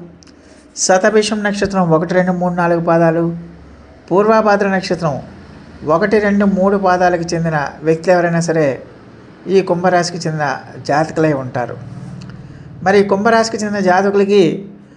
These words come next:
పదకొండవ తేదీ నుంచి పదిహేడవ తేదీ వరకు గోచార ఫలితాలను తెలుసుకునే ముందు అసలు గ్రహ సంచారం ఏ విధంగా ఉంటుందనే విషయాన్ని మనం ఇప్పుడు తెలుసుకునే ప్రయత్నం చేద్దాం.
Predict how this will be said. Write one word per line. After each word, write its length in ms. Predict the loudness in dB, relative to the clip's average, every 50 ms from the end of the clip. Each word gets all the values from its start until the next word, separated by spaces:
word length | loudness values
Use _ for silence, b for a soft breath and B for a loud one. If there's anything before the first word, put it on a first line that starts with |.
| B -12 -4 -2
పదకొండవ 500 | 2 2 2 2 2 2 4 4 4 4
తేదీ 340 | 4 2 2 4 4 2
నుంచి 540 | 2 2 -2 -2 -2 0 0 0 0 -2 -6 -12 -20 -18 -8 -4
పదిహేడవ 440 | -2 0 2 2 4 4 4 4 4
తేదీ 280 | 2 2 0 2 2 2
వరకు 520 | 2 2 0 0 0 0 0 0 0 -2 -8 -10 -4 -2
గోచార 300 | -2 0 2 0 0 0
ఫలితాలను 420 | 0 -2 -2 0 0 0 0 0
తెలుసుకునే 440 | -2 -2 -4 -4 -4 -6 -4 -4 -2
ముందు 580 | -2 -4 -6 -4 0 2 2 2 2 0 -8 B B B B B B B B B B -4
అసలు 260 | -2 0 2 2 2
గ్రహ 300 | 2 2 0 2 2 2
సంచారం 540 | 2 2 0 0 2 2 2 2 2 2 2
ఏ 200 | 2 2 2 4
విధంగా 400 | 2 2 0 0 -2 0 0 0
ఉంటుందనే 560 | 0 -2 -2 -2 -2 -2 0 0 -2 -2 -2
విషయాన్ని 680 | -2 -2 -4 -2 -4 -4 -2 -2 -2 -4 -4 -8 -10 -16 B B B B B B B B -8
మనం 200 | -4 -2 -2 0
ఇప్పుడు 240 | -2 -2 -2 -2
తెలుసుకునే 440 | -2 0 -2 -2 -2 -4 -6 -6 -6
ప్రయత్నం 480 | -4 -4 -4 -4 -4 -6 -10 -12 -10 -8 -6
చేద్దాం. 320 | -6 -6 -8 -10 -14 -16